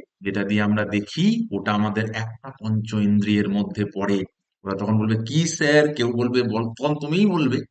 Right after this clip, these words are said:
যে, "বলো তো ওটা কি?" তখন ওরা সবাই বলবে যে, "ওটা চোখ।"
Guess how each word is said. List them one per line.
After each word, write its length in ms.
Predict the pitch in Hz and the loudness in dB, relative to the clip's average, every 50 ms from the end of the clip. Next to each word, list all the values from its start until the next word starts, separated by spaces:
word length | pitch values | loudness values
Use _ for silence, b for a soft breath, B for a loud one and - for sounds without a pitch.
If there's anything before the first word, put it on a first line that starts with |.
| _ _ _ _ _ _ _ _ _ _ | _ _ _ _ _ _ _ _ _ _
যে, 40 | 120 113 | -4 0
"বলো 200 | 110 113 127 135 | 4 6 6 6
তো 100 | - 165 | 4 4
ওটা 180 | 160 156 156 151 156 | 2 2 0 0 0
কি?" 220 | - 165 165 170 175 180 180 175 - - _ _ _ _ - | 0 0 4 4 6 6 4 2 -2 -8 _ _ _ _ -10
তখন 200 | 98 - 123 117 | -6 -2 2 4
ওরা 200 | 113 110 110 107 | 4 4 4 2
সবাই 420 | - - 107 107 98 117 127 143 147 139 117 | 0 -4 -6 -4 -2 0 2 2 2 2 2
বলবে 380 | 104 104 104 101 90 107 123 175 202 196 - - _ _ _ _ _ _ - | 2 4 4 4 4 6 6 6 4 4 0 -6 _ _ _ _ _ _ -8
যে, 60 | 214 | -6
"ওটা 360 | 202 196 196 185 - 117 127 160 202 233 233 233 - - _ _ _ _ _ _ _ _ _ _ _ _ - | -6 -6 -6 -4 -2 0 2 2 2 0 -2 -6 -10 -14 _ _ _ _ _ _ _ _ _ _ _ _ -4
চোখ।" 580 | 180 202 202 196 185 180 170 156 135 123 110 | 0 2 4 6 6 6 6 6 4 4 2